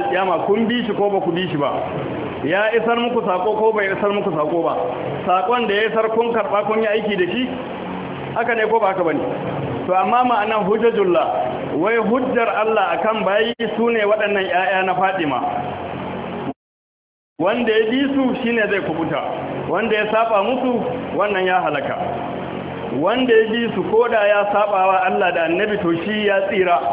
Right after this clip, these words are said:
Wanda ya saba musu ko da ya bi Allah da Annabi to shi ya halaka. To kaga sun zo da kalmar shahada mai reshe hudu.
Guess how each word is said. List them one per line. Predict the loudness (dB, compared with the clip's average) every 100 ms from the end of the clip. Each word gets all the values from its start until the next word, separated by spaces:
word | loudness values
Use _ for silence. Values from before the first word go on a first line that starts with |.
| -2 -4 -6 -8 -8 -8 -6 -2
Wanda | 0 2 0
ya | 2
saba | 2 2 2
musu | 2 -2 2
ko | 2 2
da | 2
ya | 2 0
bi | -2
Allah | -2 0 0 0
da | 0
Annabi | 0 0 0 0
to | 0 -2 -2
shi | 0
ya | 2 2
halaka. | 0 -2 -4 -4 -6 -8 -8 -8 -8 -8 -10 -10 -8 -4
To | 0
kaga | 2 2 0
sun | 0 0
zo | 2 2
da | 0
kalmar | 0 0 0
shahada | 0 0 2 2 2 2 2 0 -2 -2
mai | 0 0
reshe | 2 0 0
hudu. | 0 2 0